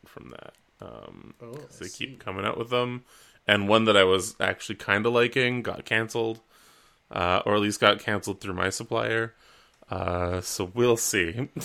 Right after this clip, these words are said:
Speaker 1: <laughs>
Speaker 2: Which one was that?
Speaker 1: Uh, it was one of, um, Akane, like, at her desk, and she's got her glasses on and stuff like that, and it's pretty cool.
Speaker 2: <laughs>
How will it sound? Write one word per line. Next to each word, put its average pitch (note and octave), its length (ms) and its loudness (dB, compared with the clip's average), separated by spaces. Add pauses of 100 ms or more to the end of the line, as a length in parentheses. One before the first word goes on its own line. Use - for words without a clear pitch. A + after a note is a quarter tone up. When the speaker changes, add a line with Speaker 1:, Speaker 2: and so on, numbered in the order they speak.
(600)
Speaker 1:
<laughs> - 680 -20
Speaker 2:
Which C#3 240 -12
one C3 160 -8
was A2+ 120 -14
that? B2 240 -12 (560)
Speaker 1:
Uh, G2 320 8
it G#2 100 2
was G2 240 0
one F#2 260 2
of, F2+ 560 -2
um, E2+ 460 -4 (180)
Akane, E2 680 0
like, F#2+ 200 -2
at F#2 180 -2
her F#2 100 -6
desk, F2+ 420 -6
and F2+ 160 -10
she's F2+ 200 -16
got E2+ 180 -6
her F2+ 80 -6
glasses F2 460 -10
on F2 300 -8
and E2+ 260 -14 (800)
stuff - 300 -8
like F#2 100 -8
that, G2 160 -8
and F2+ 120 -10
it's F#2+ 160 -14
pretty G2 260 -12
cool. - 380 -16 (1000)
Speaker 2:
<laughs> - 0 -